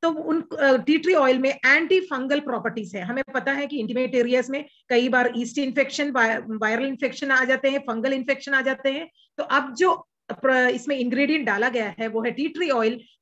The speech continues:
जो कई तरह के इन्फेक्शन से हमें बचाएगा और हमारे, अ, मतलब, अ, जो एंटी फंगल properties है, उस properties को, के कारण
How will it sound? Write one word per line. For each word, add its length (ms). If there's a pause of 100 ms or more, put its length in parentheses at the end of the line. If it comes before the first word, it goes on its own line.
जो 420
कई 200
तरह 240
के 160
इन्फेक्शन 640
से 160
हमें 220
बचाएगा 520 (260)
और 180
हमारे, 640 (200)
अ, 100
मतलब, 380
अ, 120 (220)
जो 260 (260)
एंटी 280
फंगल 320
properties 580
है, 180 (300)
उस 160
properties 600
को, 360 (180)
के 260
कारण 400